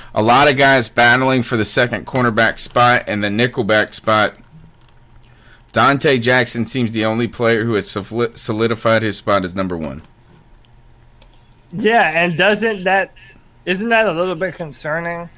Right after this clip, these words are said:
Speaker 2: to everybody? I mean, Eli Apple, like, we, the, the,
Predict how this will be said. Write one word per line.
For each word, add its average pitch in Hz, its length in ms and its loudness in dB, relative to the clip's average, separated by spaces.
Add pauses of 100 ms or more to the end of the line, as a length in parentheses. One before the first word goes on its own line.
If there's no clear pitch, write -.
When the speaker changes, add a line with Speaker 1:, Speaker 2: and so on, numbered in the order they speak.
(380)
Speaker 2:
to 190 120 -2
everybody? 175 720 -2
I 160 100 -2
mean, 165 380 -2 (240)
Eli 190 400 4
Apple, 180 640 0 (400)
like, 165 240 -4
we, 190 220 -6
the, 165 220 -4
the, 156 160 -8